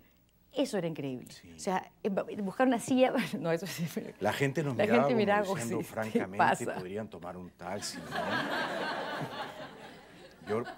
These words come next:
Speaker 2: yo me quedo impresionado de, de... Yo me quedo impresionado de la, de lo austero que era y de lo tacaño, por el
Speaker 1: Era,
Speaker 2: amor de
Speaker 1: eran
Speaker 2: Dios.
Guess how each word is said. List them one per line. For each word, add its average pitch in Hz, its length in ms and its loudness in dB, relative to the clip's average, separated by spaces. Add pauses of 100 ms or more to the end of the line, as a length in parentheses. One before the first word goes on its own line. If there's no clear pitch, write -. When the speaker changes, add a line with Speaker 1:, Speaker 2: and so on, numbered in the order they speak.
(360)
Speaker 2:
yo 143 120 2
me 190 160 -2
quedo 202 200 4
impresionado 175 880 -2
de, 117 200 2
de... 98 640 -2 (680)
Yo 151 100 0
me 220 140 4
quedo 226 120 2
impresionado 226 440 2
de 220 100 8
la, 127 200 4
de 123 240 2
lo 113 80 4
austero 262 680 4
que 160 400 -2
era 143 160 4
y 120 120 0
de 120 60 2
lo 113 120 2
tacaño, 311 720 0
por 185 140 4
el - 80 2
Speaker 1:
Era, 208 60 2
Speaker 2:
amor 214 220 4
de 196 60 4
Speaker 1:
eran 226 280 6
Speaker 2:
Dios. 294 120 -4